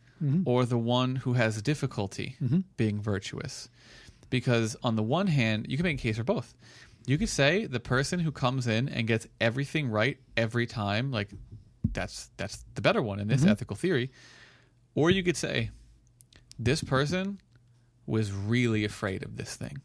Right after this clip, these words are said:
Speaker 1: Mm-hmm.
Speaker 2: They weren't always courageous. They were really afraid of this thing, and they had difficulty, and they failed a lot,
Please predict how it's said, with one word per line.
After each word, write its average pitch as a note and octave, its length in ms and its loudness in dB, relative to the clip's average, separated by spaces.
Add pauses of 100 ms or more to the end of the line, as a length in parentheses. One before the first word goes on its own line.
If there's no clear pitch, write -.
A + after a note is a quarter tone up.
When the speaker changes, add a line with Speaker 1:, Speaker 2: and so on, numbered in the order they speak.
(100)
Speaker 1:
Mm-hmm. C3+ 120 2
Speaker 2:
They C#3 140 4
weren't F3 260 4
always A2 220 0
courageous. G2+ 640 -6 (500)
They A#2+ 100 0
were A#2+ 140 2
really B2 560 2
afraid B2+ 260 2
of A2+ 60 2
this B2 120 -4
thing, C#3+ 280 0
and A2 180 0
they A2 60 2
had B2+ 240 -2
difficulty, B2+ 420 0
and B2 100 2
they G#2+ 60 0
failed G#2 420 0
a A#2+ 40 2
lot, C3 320 0